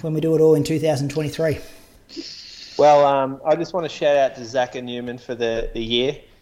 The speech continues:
Speaker 1: Oh,
Speaker 2: He
Speaker 1: yeah.
Speaker 2: is, he is a behind-the-scenes legend of the podcast. We, we don't talk about him enough, but he d-, he gets stuff done for us. Uh, he, he also comes up with good ideas, and he, he's a good sounding board for, um,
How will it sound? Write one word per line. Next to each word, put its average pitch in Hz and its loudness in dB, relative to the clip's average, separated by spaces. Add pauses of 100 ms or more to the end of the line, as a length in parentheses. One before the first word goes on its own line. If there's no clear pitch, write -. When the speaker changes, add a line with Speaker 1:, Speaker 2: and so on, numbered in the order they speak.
(240)
Speaker 1:
Oh, 131 0
Speaker 2:
He 139 2
Speaker 1:
yeah. 131 2
Speaker 2:
is, 123 -4 (160)
he 139 -2
is 131 -8
a 135 -12
behind-the-scenes 120 -4
legend 113 -4
of 101 -4
the 101 -12
podcast. 107 0
We, 110 -10 (320)
we 131 2
don't 147 2
talk 131 -4
about 120 -2
him 107 -8
enough, 104 -10
but 104 -6
he 107 -6
d-, 107 -2
he 117 -4
gets 113 -2
stuff 95 -4
done 95 -4
for 92 -8
us. - -2
Uh, 95 -8 (420)
he, 117 2
he 123 0
also 156 2
comes 123 -2
up 120 2
with 107 -6
good 117 -2
ideas, 107 0
and 104 -4
he, 104 -6 (360)
he's 110 -4
a 117 -2
good 123 0
sounding 117 0
board 101 -2
for, 98 -4
um, 95 -4